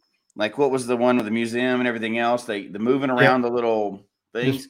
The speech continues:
Speaker 1: Do you think
Speaker 2: yep.
Speaker 1: they could install something where, like, if a cache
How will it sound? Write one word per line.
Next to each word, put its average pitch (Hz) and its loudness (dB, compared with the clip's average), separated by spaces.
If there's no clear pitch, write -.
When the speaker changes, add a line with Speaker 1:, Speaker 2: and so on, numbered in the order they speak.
Speaker 1:
Do 131 -8
you 135 -6
think 131 4
Speaker 2:
yep. 131 -2
Speaker 1:
they 202 2
could 170 0
install 147 4
something 147 0
where, 127 2
like, 104 0
if 104 -8
a 101 -8
cache 131 -2